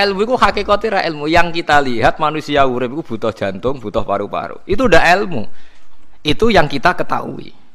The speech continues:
Paham nggih? Tapi nak hakikate ilmu ya namung setunggal. Allahu la ilaha illa huwal hayyul qayyum. Ya Allah iku sing dadi ilmu. Artine ngene, ketika Allah nggawe manusa sangka pasir, ora ana jantunge, ora ana paru-parune, ora ana unsur kehidupane.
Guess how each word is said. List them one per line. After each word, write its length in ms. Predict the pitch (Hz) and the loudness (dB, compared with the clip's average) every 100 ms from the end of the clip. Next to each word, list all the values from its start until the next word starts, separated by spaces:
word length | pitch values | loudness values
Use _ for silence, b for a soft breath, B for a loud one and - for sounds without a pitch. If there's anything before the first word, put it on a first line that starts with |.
| - | 4
Paham 240 | 143 107 | 6 6
nggih? 160 | 113 156 - - - - b b b b - | 4 0 -2 -2 -2 -4 b b b b 6
Tapi 240 | 220 247 | 6 6
nak 240 | 254 226 | 2 4
hakikate 480 | 214 214 208 208 214 | 2 2 4 4 6
ilmu 240 | 214 233 277 | 4 6 6
ya 80 | |
namung 240 | 254 233 233 | 6 4 2
setunggal. 560 | - 247 240 240 294 123 | 0 -2 -2 0 2 4
Allahu 400 | 143 151 160 160 | 2 4 4 6
la 160 | 151 151 | 6 6
ilaha 320 | 156 156 143 | 4 2 2
illa 240 | 143 165 | 4 2
huwal 160 | 143 139 | 4 2
hayyul 400 | 143 143 156 311 B B B | 2 0 0 -2 B B B
qayyum. 200 | - - 208 | -8 -4 4
Ya 160 | 220 | 8
Allah 280 | 214 220 220 | 8 6 6
iku 240 | 220 233 247 | 6 6 4
sing 160 | 196 | 2
dadi 240 | 151 131 131 | 0 0 0
ilmu. 400 | 104 101 98 98 | -2 -2 -6 4
Artine 400 | 143 220 240 233 | 4 6 2 -2
ngene, 240 | 226 - | -4 -4
ketika 480 | - 208 220 220 - | -4 -2 2 6 6
Allah 320 | 196 202 196 | 6 6 4
nggawe 300 | 131 123 147 165 | 6 6 6 4
manusa 400 | 165 175 170 175 | 2 -2 2 4
sangka 240 | 175 170 170 | 4 2 4
pasir, 480 | 190 196 185 - - - _ _ _ - - - - - _ _ | 4 2 0 -2 -8 -18 _ _ _ -20 -20 -20 -20 -20 _ _
ora 240 | - 113 113 | 4 6 6
ana 80 | 117 | 2
jantunge, 480 | - 107 127 147 | -2 -2 0 0
ora 160 | 147 117 | 2 2
ana 80 | 117 | 2
paru-parune, 720 | 110 113 113 113 120 143 143 | 2 2 4 2 2 0 -2
ora 160 | 127 113 | 0 0
ana 80 | |
unsur 320 | 113 120 123 113 | 0 -2 -4 -4
kehidupane. 760 | 113 110 104 120 117 90 - | -6 -6 -4 -2 -4 -8 -18